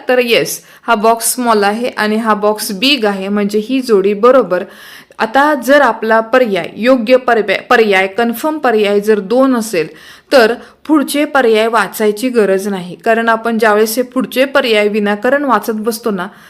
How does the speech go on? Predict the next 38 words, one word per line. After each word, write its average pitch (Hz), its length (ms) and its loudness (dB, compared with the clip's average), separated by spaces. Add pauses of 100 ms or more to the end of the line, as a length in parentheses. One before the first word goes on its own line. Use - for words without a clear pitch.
(220)
आपलं 277 280 2
उत्तर 349 300 2
कन्फर्म 330 520 0
आहे 220 220 -6
की 240 60 -4
पर्याय 233 420 2
दोन 214 300 0
आहे, 190 200 -10 (300)
त्यामुळे 262 280 4
पुढचे 285 380 0
पर्याय 269 420 4
वाचण्यामध्ये, 247 680 0
त्याचं 226 320 -2
लॉजिक 233 420 -2
लावण्यामध्ये 208 540 0
आपला 226 400 -2
वेळ 226 280 2
नाही 208 160 -2
घालवायचा 190 580 -4
आहे. 294 160 -8
आपण 220 360 -2
डायरेक्ट 226 360 0 (420)
ज्यावेळेस 233 320 4
आपल्याला 220 260 -2
कन्फर्म 262 640 -2
माहिती 226 320 -2
असते, 226 280 -2
शंभर 240 380 0
टक्के 262 400 -2
खात्री 254 320 -2
असते 220 300 -2
की 220 280 -6
या 233 140 -2
प्रश्नाचं 220 520 -4
उत्तर 220 260 -4
हाच 240 340 -6
पर्याय 196 380 0
आहे, - 140 -6